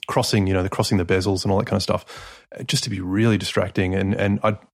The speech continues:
far prefer to be using just a single big display, or even if I can't have that, a single kind of smaller display and, and working out workflows to, to get around that. I know there's definitely a lot of people who, who like having two or three displays, and, you know, good on them. They, they know, they already know who they are.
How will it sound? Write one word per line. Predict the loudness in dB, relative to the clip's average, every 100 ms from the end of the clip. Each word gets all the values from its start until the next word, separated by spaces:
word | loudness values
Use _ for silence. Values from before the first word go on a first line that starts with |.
| _ -20
far | -2 0 2
prefer | 2 2 2
to | 2
be |
using | 2 2 0 0
just | -2 -4 -4
a |
single | -2 2 2 4 2 2 -2 -2
big | 0
display, | 0 -2 0 0
or | 2 4 4
even | 4 2
if | 0
I | 0
can't | 0 2
have | 2
that, | 0 0
a | 0
single | 2 4 2 0
kind | 0 -2
of |
smaller | 0 2 4 4
display | 2 -2 -2 0
and, | -2 -8 -10 -2
and | 2
working | 2 2 2
out | 2 -2 -10 -6
workflows | 2 2 2 2 2 2
to, | -2 -2
to | 0
get | 0 2
around | 2 0
that. | 0 0 -4 -10 0
I | 4
know | 4 4 2 -4 _
there's | 0 2
definitely | 4 4
a | 4
lot | 4
of |
people | 4 2 2
who, | 4 4 2 0
who |
like | 2 2 2
having | 2 4 4
two | 2 0
or | 2
three | 2
displays, | 2 2 2 2 2
and, | 2 2 0 -4 -16 -6
you | 2 2
know, | 4
good | 4
on | 4
them. | 4
They, | 4
they | 2 2 4
know, | 2
they | 4
already | 4 4
know | 2
who | 2
they | 2
are. | 2